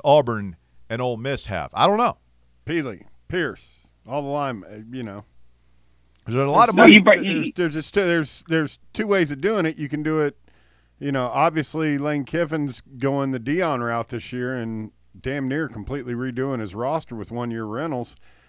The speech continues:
Speaker 2: I mean, we'll see how that works out. I mean, that's,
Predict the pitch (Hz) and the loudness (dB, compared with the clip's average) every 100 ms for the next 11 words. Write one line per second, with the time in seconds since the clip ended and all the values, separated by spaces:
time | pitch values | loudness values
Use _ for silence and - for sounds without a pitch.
0 | _ - 120 123 113 - 107 151 - - | _ -10 -6 -6 -6 -10 -4 -2 -2 -2
1 | - 180 185 175 165 170 - 143 170 123 | 2 4 4 2 0 -2 -2 -2 0 0
2 | - - - 113 113 113 151 170 - | -4 -14 -12 -8 -8 -4 -4 -4 -10